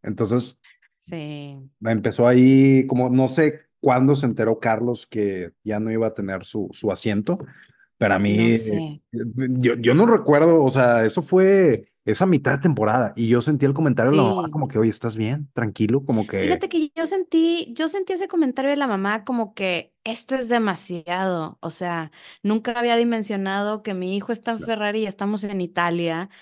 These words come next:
Speaker 2: y esto es overwhelm", o sea, es, es demasiado,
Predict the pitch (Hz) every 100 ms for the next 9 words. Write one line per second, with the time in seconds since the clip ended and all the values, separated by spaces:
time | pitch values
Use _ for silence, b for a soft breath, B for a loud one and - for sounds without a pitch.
0 | b b b 190 190 185 170 - 226 220
1 | 208 220 214 - - 202 214 220 196 180
2 | 196 190 170 170 175 - 175 170 170 175
3 | 170 - - 185 180 208 196 202 185 180
4 | 165 175